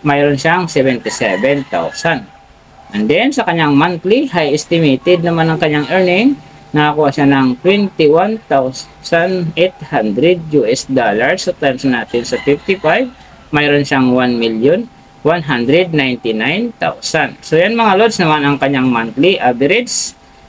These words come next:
And then, yung nababanggit ko rito or nakikita nyo is pawang estimated lamang. Nakabase lang tayo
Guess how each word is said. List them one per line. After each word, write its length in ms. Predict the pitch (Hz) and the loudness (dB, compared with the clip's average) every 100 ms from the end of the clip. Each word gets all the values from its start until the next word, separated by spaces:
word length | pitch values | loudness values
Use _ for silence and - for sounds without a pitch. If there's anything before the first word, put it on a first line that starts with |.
| - | -6
And 160 | 143 143 | -2 2
then, 280 | 131 226 302 | 2 2 4
yung 120 | 262 | 4
nababanggit 600 | 226 202 185 180 185 - | 4 2 2 0 -2 0
ko 80 | 170 | 2
rito 360 | 156 147 147 160 | 4 4 4 2
or 280 | 147 147 190 | 4 2 2
nakikita 640 | 247 185 165 165 160 143 | 0 0 0 0 2 2
nyo 160 | 135 120 | 2 2
is 160 | 127 | -2
pawang 480 | - 131 123 120 110 | 0 0 2 0 -2
estimated 560 | - 123 117 110 110 101 | -4 -2 0 0 -2 0
lamang. 480 | 98 98 135 262 - - | 0 0 0 0 -4 -10
Nakabase 520 | 113 - 107 113 - 131 | -8 -4 -2 -2 -2 -2
lang 160 | 117 | -2
tayo 240 | 120 113 | 0 2